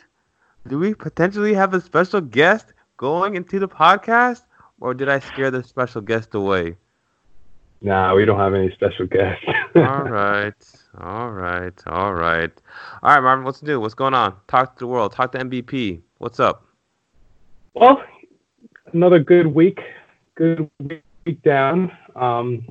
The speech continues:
Speaker 2: I should be closing officially next week. Uh, we ran into a little, uh, complication, I guess, but that's part of the game when it comes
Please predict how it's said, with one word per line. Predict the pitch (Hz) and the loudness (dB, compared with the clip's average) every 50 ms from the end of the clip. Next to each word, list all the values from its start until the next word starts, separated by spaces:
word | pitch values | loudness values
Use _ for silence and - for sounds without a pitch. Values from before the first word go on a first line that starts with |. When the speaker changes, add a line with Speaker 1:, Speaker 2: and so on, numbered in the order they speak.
| - - - _ - - _ _ _ - | -20 -20 -20 _ -20 -20 _ _ _ -6
Speaker 2:
I | 131 127 139 131 120 113 - - - | -2 0 0 0 -2 -4 -8 -4 2
should | 151 156 151 - | 2 2 2 2
be | 160 151 | -4 -4
closing | - - 139 143 143 131 143 131 | -4 -2 -2 -2 0 -2 -2 -4
officially | - - 131 - - 139 139 139 143 139 - _ _ _ _ _ | -2 -4 -4 -4 0 0 2 2 2 -2 -4 _ _ _ _ _
next | - 120 113 113 - | -8 -8 -8 -8 -8
week. | - 117 127 120 - _ _ _ _ _ _ - - - | -8 -8 -8 -8 -12 _ _ _ _ _ _ -18 -16 -10
Uh, | 110 120 120 120 120 117 117 - _ - | -2 2 2 4 4 2 -2 -8 _ 4
we | 156 147 | 4 6
ran | 135 160 160 165 160 160 - | 8 8 8 8 6 4 4
into | - 160 | 6 4
a | 147 | 6
little, | 143 156 147 147 143 143 139 139 - | 6 8 8 8 8 6 6 4 2
uh, | 131 131 127 127 123 123 117 117 - - | -2 -2 -2 0 0 0 -2 -4 -6 0
complication, | - 196 185 - 156 - - 165 156 - - 165 156 143 | 2 2 2 2 -2 0 2 2 2 2 0 -2 -2 0
I | 139 139 | 0 -2
guess, | 127 - 143 147 156 160 - - - - _ - | 0 2 2 2 2 0 -2 -8 -20 -20 _ -4
but | 127 131 | -4 -2
that's | 131 139 135 - | 0 -2 -4 -4
part | _ - 147 139 139 135 | _ 0 2 4 4 4
of | |
the | 131 135 | 2 0
game | 120 120 127 135 147 160 | 0 0 0 0 2 0
when | 156 147 131 | 0 0 0
it | 127 127 | -2 -4
comes | - 135 131 120 | -4 -6 -8 -8